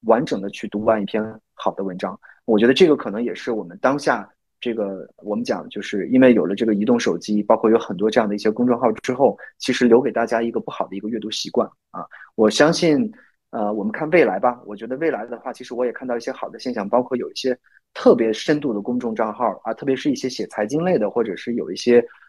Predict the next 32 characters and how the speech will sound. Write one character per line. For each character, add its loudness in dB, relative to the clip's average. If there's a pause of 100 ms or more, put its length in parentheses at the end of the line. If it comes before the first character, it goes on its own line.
(100)
呃， 2
写 -2
行 0
业 10
类 6
的 -6 (260)
啊， -20
像 -6
晚 -2
点 -6
这 -14
个 -8
Late -4
Post -6
呀， -8
或 -2
者 2
像 -2
有 -2
一 -8
些， 2
比 -8
如 -4
说 0
像 0
三 -4
十 -8
六 4
氪 0
呀， 4
他 -6
们 -4